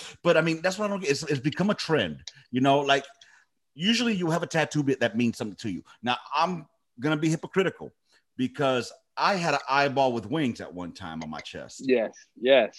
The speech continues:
Speaker 1: Oh, and that was not the greatest tattoo. However, comma, it was a cover-up tattoo of something that meant a lot to me.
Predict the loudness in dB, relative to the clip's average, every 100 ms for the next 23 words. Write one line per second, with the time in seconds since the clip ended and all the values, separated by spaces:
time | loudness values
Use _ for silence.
0 | -2 0 0 -4 -6 0 2 4 2 -2
1 | -8 -12 0 2 2 0 2 2 2 0
2 | 0 0 0 0 0 0 -2 -2 -6 -18
3 | -20 _ 0 4 4 6 6 8 6 4
4 | 2 4 0 -2 _ _ _ _ -20 -20
5 | _ -20 0 4 6 4 0 2 4 4
6 | 2 0 -4 -4 -4 -2 -2 -4 -10 _
7 | -2 0 0 -4 _ _ _ -18 -12 -2
8 | 0 0 0 0 2 2 4 0 0 -4
9 | -2 -2 -4 -8 -8 -10